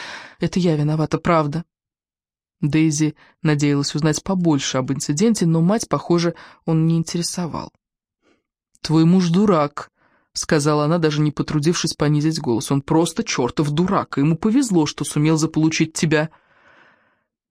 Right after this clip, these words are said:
Дейзи посмотрела на Эда. Его лицо было безучастно, но глаза потемнели, совсем чуть-чуть, как это бывало, когда он сосредотачивался на чем-то. "Ох,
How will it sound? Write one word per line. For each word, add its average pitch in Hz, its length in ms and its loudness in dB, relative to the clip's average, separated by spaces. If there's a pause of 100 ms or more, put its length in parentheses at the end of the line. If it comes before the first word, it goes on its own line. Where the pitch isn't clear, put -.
Дейзи 156 340 0
посмотрела 151 600 -2
на 156 260 0
Эда. - 380 -8 (640)
Его 160 200 0
лицо 151 300 0
было 151 300 0 (340)
безучастно, 180 760 0
но 151 160 0
глаза 160 320 2
потемнели, 214 840 2 (300)
совсем 277 400 -2
чуть-чуть, - 460 -2
как 170 200 -2
это 165 160 0
бывало, 170 420 2
когда 151 300 0
он 170 120 2
сосредотачивался 151 1000 -2
на 160 120 0
чем-то. - 460 -12 (1700)
"Ох, - 380 0